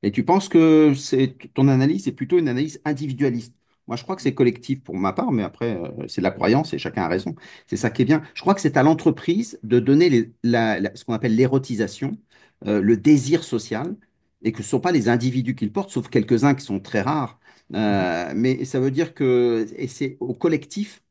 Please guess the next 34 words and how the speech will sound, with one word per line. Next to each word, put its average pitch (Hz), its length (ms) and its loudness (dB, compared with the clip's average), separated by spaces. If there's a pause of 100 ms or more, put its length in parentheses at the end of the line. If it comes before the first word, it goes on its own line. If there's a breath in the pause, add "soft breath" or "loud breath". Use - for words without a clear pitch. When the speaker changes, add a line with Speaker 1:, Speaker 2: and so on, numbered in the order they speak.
(520)
Speaker 1:
de 120 200 2
s'organiser 143 880 0 (160)
de 123 100 -6
façon 135 320 -4
à 160 60 0
ce - 80 -12
que 139 120 -2
chacun, 151 500 -4 (240 loud breath)
une 110 80 -8
fois 151 120 -4
qu'il 131 140 0
ait 117 80 -2
toutes - 160 -6
ses 127 160 -2
opportunités, 123 600 -2
puisse 131 200 -10
se 131 80 -4
dire : « 156 180 0
C'est 107 140 -2
génial, 127 460 0 (300 soft breath)
et, 127 220 2
et - 20 0
je 127 120 2
passe 220 340 0
à 156 60 4
l'acte 170 380 -4 (140)
parce 120 160 -8
que 135 140 -2
je 120 100 -2
le 127 80 -2
passe 208 280 -4 (240 soft breath)
grâce 135 320 -4
au 151 60 0
collectif. » 147 640 -2